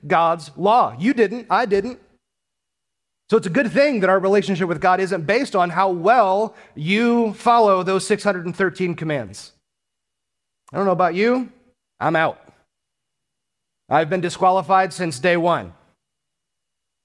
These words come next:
So all of that is erased, and now a relationship with God in Christ is open to the Jews, and it's open to people from every nation in the world. And because of this work,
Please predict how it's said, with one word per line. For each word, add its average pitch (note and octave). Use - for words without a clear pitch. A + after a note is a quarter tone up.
So C#3
all A3
of F#3+
that C#3+
is C3
erased, E3
and B2+
now F#3
a F#3+
relationship D#3+
with C3
God C#3+
in C3+
Christ D#3
is C3
open B2+
to C3
the G2
Jews, A#2+
and A2+
it's -
open C#3
to -
people C3
from G#2+
every C3
nation D3
in E3
the E3+
world. G2
And D3
because F3
of F3
this G3+
work, C3+